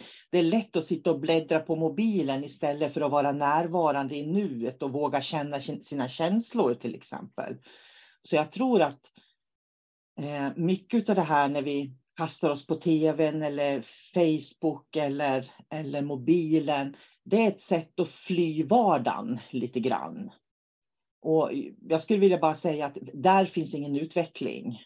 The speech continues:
Det finns, du, du får inga fler overheadblad så du ser verkligheten mer genom att ägna din tid åt det här. Och då kommer man lite grann till, vad är det du lägger tid på varje dag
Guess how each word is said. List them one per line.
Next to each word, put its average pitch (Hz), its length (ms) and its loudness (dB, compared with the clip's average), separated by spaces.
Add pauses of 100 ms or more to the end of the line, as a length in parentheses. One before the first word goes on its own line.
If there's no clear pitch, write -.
(140)
Det 151 80 -4
finns, - 420 -4
du, 143 180 -4
du 156 200 0
får 165 200 2
inga 175 200 0
fler 151 320 0
overheadblad 147 800 0
så 143 100 -8
du 127 100 -4
ser 135 180 -2
verkligheten 139 800 0
mer 127 480 -6 (460)
genom 135 380 -2
att - 100 -4
ägna 156 320 -2
din 123 180 -2
tid 131 280 -6
åt - 120 -12
det 135 60 -10
här. 127 280 -8
Och 120 80 -8
då 160 100 -6
kommer 233 300 2
man 165 180 2
lite 135 180 -6
grann 131 380 -4
till, 131 340 -6 (360)
vad 196 340 4
är 170 160 6
det 160 60 0
du 160 120 0
lägger 156 280 0
tid 170 360 -4
på 147 100 -4
varje 135 400 -2
dag 127 640 -2